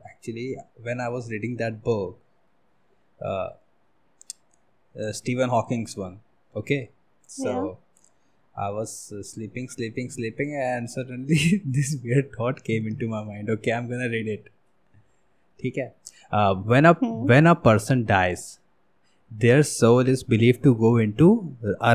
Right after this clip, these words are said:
Speaker 1: realm of dead। Okay?
Speaker 2: Okay।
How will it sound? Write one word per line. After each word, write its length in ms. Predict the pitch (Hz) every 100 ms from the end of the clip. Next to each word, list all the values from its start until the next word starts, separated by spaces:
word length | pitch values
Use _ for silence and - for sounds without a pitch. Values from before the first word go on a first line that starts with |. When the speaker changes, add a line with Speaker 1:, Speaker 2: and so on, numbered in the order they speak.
| 107
Speaker 1:
realm 300 | 110 156 151
of 260 | 117 208 - - _ _ _ _ 107
dead। 200 | 101 90 - _ 107
Okay? 180 | - 160 - _ _ _ _ _ _ _ _ _ 262
Speaker 2:
Okay। 340 | 240 - 262